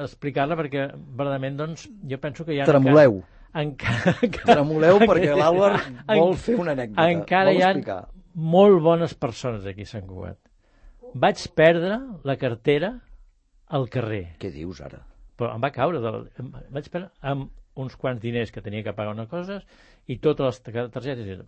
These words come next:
Speaker 1: Tu saps que, verdament, doncs, va aparèixer, després de dues hores de patir i de sis, una persona,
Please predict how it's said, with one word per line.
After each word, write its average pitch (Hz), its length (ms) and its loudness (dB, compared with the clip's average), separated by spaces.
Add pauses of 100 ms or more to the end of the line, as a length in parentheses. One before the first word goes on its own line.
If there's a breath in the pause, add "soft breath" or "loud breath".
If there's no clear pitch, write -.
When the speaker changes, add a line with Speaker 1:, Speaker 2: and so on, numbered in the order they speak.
(1000 soft breath)
Speaker 1:
Tu 160 80 -8
saps 151 340 0
que, - 100 -8
verdament, 127 360 -6
doncs, 123 220 -10 (100)
va 135 240 -4
aparèixer, 120 580 -2 (760)
després 120 520 -8
de 123 80 -4
dues 120 260 -6
hores 120 240 -4
de 113 100 -6
patir 117 360 -8
i 113 40 -8
de 110 140 -8
sis, 110 240 -12 (640)
una 135 260 -4
persona, 101 540 -12